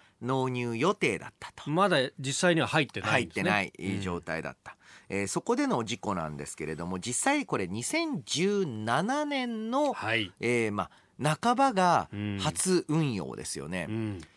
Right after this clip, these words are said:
Speaker 1: で、まだ二年経ってないのに、
Speaker 2: はい。
Speaker 1: え、しかも最新鋭機なのに、
Speaker 2: ええ。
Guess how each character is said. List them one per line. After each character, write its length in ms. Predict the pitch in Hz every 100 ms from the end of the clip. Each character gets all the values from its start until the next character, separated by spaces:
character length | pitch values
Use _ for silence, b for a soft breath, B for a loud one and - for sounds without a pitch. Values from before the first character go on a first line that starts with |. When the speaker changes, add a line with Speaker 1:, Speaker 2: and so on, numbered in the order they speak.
| -
Speaker 1:
で、 80 | 156
ま 140 | 247
だ 100 | 294
二 180 | 180 262
年 220 | 330 269
経 120 | 196 160
っ 40 |
て 200 | - 110
な 180 | 107 107
い 60 |
の 120 | 92 87
に、 260 | 104 110
Speaker 2:
は 200 | 82 107
い。 140 | 95 92 -
Speaker 1:
え、 80 |
し 100 | 143
か 140 | - 277
も 240 | 135 - _
最 340 | - - 277 302
新 280 | - 311
鋭 180 | 311 302
機 140 | - 110
な 100 | 85
の 140 | 80
に、 240 | 87 117
Speaker 2:
え 300 | 98 101
え。 0 | 92